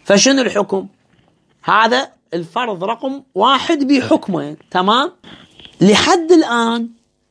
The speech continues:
إحنا ما انطينا بهذا الفرض يا حكم اللي نمشي عليه، ما بينا يا حكم نمشي عليه.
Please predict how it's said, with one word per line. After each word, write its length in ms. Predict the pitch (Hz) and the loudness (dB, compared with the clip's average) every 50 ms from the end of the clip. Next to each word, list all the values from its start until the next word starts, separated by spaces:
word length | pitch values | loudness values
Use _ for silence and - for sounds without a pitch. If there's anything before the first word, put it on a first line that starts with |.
| _ _ _ _ _ _ _ _ _ _ - | _ _ _ _ _ _ _ _ _ _ -2
إحنا 500 | 220 - - - 254 247 262 277 302 320 _ _ _ _ - | -2 0 0 0 0 0 0 0 -2 -6 _ _ _ _ -8
ما 360 | 156 160 185 226 269 285 285 | -2 0 2 4 4 4 2
انطينا 720 | 277 269 254 269 254 254 254 262 262 254 262 262 262 262 262 - | 0 0 -2 -2 -2 -2 0 0 0 0 0 0 -2 -4 -4 -6
بهذا 440 | 170 185 156 190 220 233 240 233 240 | -6 -4 -2 0 0 0 0 -2 -4
الفرض 640 | 240 208 - - 240 247 247 254 254 262 254 240 233 - _ _ _ _ _ _ - | -4 -4 -4 -4 -2 0 2 4 4 2 2 -2 -8 -16 _ _ _ _ _ _ 0
يا 220 | 147 180 202 214 | 2 4 4 4
حكم 480 | 185 - - 226 226 - 269 269 277 269 - - | 2 0 -2 -4 -4 -4 -4 -6 -6 -8 -10 -10
اللي 220 | 160 170 160 156 | -8 -6 -6 -6
نمشي 340 | 160 180 208 208 - - - | -6 -6 -8 -10 -10 -10 -12
عليه، 360 | - - 104 98 - - - - _ _ _ _ _ _ _ _ _ _ _ _ - _ _ _ _ _ - - | -12 -12 -14 -14 -14 -16 -20 -20 _ _ _ _ _ _ _ _ _ _ _ _ -20 _ _ _ _ _ -10 -4
ما 200 | - 127 156 175 | -2 0 2 2
بينا 460 | 185 190 196 196 190 180 160 160 151 | 4 4 4 4 4 2 0 -2 -4
يا 140 | 139 135 127 | -4 -6 -6
حكم 380 | 113 - - 123 - 123 110 104 | -6 -8 -10 -12 -10 -10 -12 -10
نمشي 280 | 101 98 98 - - - - | -12 -14 -16 -18 -20 -20 -20
عليه. 200 | 90 82 - | -20 -20 -20